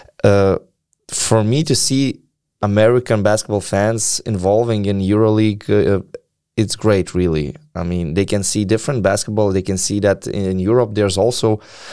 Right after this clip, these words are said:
uh, a lot of talent, and that guys like Doncic, they don't come from nowhere. The EuroLeague is the platform where these players make their, their bi-, big steps. And now if, if an American, uh,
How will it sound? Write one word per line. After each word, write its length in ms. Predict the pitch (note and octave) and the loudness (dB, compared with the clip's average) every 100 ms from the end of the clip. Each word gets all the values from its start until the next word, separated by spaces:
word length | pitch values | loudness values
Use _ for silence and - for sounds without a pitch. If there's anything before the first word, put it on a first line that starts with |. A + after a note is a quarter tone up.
| - - | -20 -4
uh, 240 | G2+ G2 F#2 | 0 2 2
a 80 | F2+ | 2
lot 160 | G2+ | 2
of 140 | A#2+ - | 0 0
talent, 440 | G#2+ G#2+ B2+ D3 - - - - | 0 0 0 -4 -10 -20 -20 -2
and 140 | G#2+ | 0
that 220 | G#2+ G#2 A2+ | 0 -2 0
guys 280 | A#2 A#2+ | 2 2
like 160 | A#2+ F#2+ | 0 0
Doncic, 680 | G2+ A2+ B2 D3 D3+ - - | 0 0 -2 -4 -4 -6 -6
they 200 | G#2 A#2 | 0 2
don't 260 | A#2 D3 D#3+ | 2 0 0
come 200 | C3+ B2+ | -2 -2
from 260 | - G2+ | -4 -2
nowhere. 560 | F#2+ A#2 G#2+ F#2 F2+ G#2 _ _ _ - | 2 2 2 2 0 -2 _ _ _ -12
The 140 | F#2+ F2+ | -6 0
EuroLeague 560 | C3+ D3 G#2 G#2+ G#2 | 2 2 2 -2 -4
is 220 | - G2 F#2+ | -4 -4 -2
the 120 | G2 | -2
platform 640 | G2 G2+ - F#2 F#2 F#2+ | 0 -2 -2 -2 -2 0
where 160 | F#2 F2+ | -2 -2
these 180 | G2 | -4
players 560 | F#2+ G2 F#2+ F#2 E2+ - | -4 0 2 2 0 -4
make 220 | F2+ F2 | -6 -4
their, 100 | F2+ E2 - | -4 -6 -12
their 280 | F#2 F#2 E2+ | -4 -2 -2
bi-, 200 | F2 F#2+ | -2 -2
big 240 | F2 F#2 | 0 -2
steps. 400 | - F#2+ F2+ - | 0 0 0 -2
And 220 | E2+ D#2+ - - - - | -6 -6 -10 -20 -16 -2
now 340 | G2 G2 G#2 | 2 2 2
if, 300 | G#2 - - | 0 -4 -12
if 140 | - - | -8 -4
an 140 | G2 | -2
American, 720 | F#2+ G#2 G#2+ G2+ G2 F#2+ F2+ | 0 2 0 0 -4 -4 -6
uh, 100 | D#2+ | -6